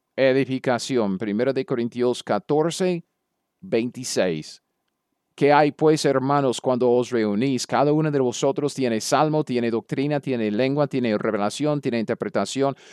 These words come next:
Pablo dice, "Hágase todo, cuando os reunís, hágase todo para edificación".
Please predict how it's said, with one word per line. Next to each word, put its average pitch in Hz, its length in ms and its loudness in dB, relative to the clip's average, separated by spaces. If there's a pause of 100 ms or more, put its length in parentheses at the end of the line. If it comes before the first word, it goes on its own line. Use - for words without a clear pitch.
(100)
Pablo 147 260 4
dice, 143 440 0
"Hágase 160 400 4
todo, 214 540 6 (480)
cuando 117 260 2
os 135 160 2
reunís, 175 560 4
hágase 135 460 2
todo 202 480 6 (920)
para 185 500 6 (460)
edificación". 120 1000 0